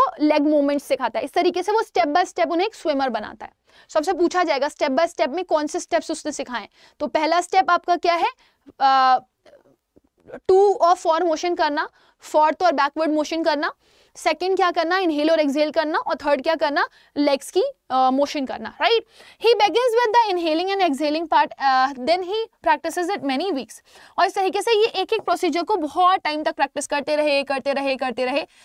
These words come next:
तब जा करके ये अपनी स्विमिंग को सीख पाए, है ना? Further he moves on, uh, the kicking on, uh, kicking the legs on the side of the pool। Finally he combines all this with the final move of swimming।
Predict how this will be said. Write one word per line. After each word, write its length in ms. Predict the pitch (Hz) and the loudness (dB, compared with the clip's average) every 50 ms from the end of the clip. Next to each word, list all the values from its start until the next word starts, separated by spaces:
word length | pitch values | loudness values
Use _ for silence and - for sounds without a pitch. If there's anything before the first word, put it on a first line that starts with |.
| _ _ | _ _
तब 140 | 294 320 277 | -2 -2 0
जा 160 | 247 302 277 | 2 0 0
करके 300 | 262 - 262 262 - 285 | 0 -2 -6 -6 -6 -6
ये 160 | 302 302 311 359 | -4 -4 -4 -4
अपनी 460 | - - 302 - 277 302 370 453 480 - _ _ _ | -2 -2 -2 -2 -2 -4 -4 -4 -6 -8 _ _ _
स्विमिंग 440 | - - - 311 320 285 294 311 294 | -10 -2 0 2 2 2 0 -2 -2
को 180 | - 440 571 554 | 0 0 0 0
सीख 260 | - - 359 330 226 - | 0 -2 -4 -4 -4 -6
पाए, 120 | - - - _ _ _ _ _ _ - - | -14 -18 -18 _ _ _ _ _ _ -4 -2
है 60 | 359 | 2
ना? 120 | 403 494 508 - - _ - _ _ 392 | 2 2 2 0 -4 _ -20 _ _ 2
Further 240 | 392 392 392 453 | 2 2 2 2
he 280 | 508 508 523 539 453 427 | 2 2 2 2 2 2
moves 360 | 440 453 494 508 427 392 - - | 2 2 2 0 0 -2 -4 0
on, 360 | 339 339 339 359 381 427 359 339 | 0 2 4 2 0 0 0 2
uh, 500 | 302 302 302 294 285 254 240 226 254 - | 4 6 6 6 4 2 -2 -2 2 4
the 460 | 311 349 349 339 311 285 269 - - - - 415 | 6 6 6 6 4 4 2 -2 -4 -2 0 0
kicking 260 | 403 415 466 480 466 | 2 2 0 2 4
on, 340 | 466 466 480 494 466 - - - _ _ - | 6 6 6 4 0 -6 -12 -20 _ _ -2
uh, 200 | 285 285 302 294 | 0 0 0 0
kicking 280 | 381 381 427 453 466 403 | -2 -2 -2 0 2 2
the 140 | 403 370 349 | 2 2 4
legs 280 | 320 359 339 - - _ _ _ _ _ 311 | 2 2 0 -2 -10 _ _ _ _ _ -2
on 140 | 330 330 359 | 0 0 0
the 100 | 359 - | 0 2
side 260 | 330 311 302 311 311 | 0 2 2 2 2
of 80 | 285 320 | 2 0
the 100 | 302 - | 0 0
pool। 200 | 320 370 453 466 - - | 0 0 0 2 2 0
Finally 440 | 302 285 277 277 302 359 440 403 | 0 0 -2 -2 -2 -2 0 0
he 120 | 415 403 - - 330 | 0 0 0 0 -2
combines 360 | 294 277 285 294 339 381 - - 349 | 0 0 0 0 0 -4 -4 0 4
all 340 | 370 403 440 480 494 403 | 6 6 6 4 4 2
this 320 | 294 277 277 269 - - - _ _ _ _ _ _ _ | 2 0 0 0 -4 -12 -18 _ _ _ _ _ _ _
with 140 | 277 302 269 | -2 0 2
the 100 | 339 330 - | 2 0 0
final 320 | 349 320 320 359 392 359 | -2 -2 -2 -2 -2 -2
move 180 | 302 285 277 269 | 0 0 0 2
of 120 | 339 440 | 2 0
swimming। 320 | 480 - 349 262 220 214 | 0 -2 -8 -8 -10 -10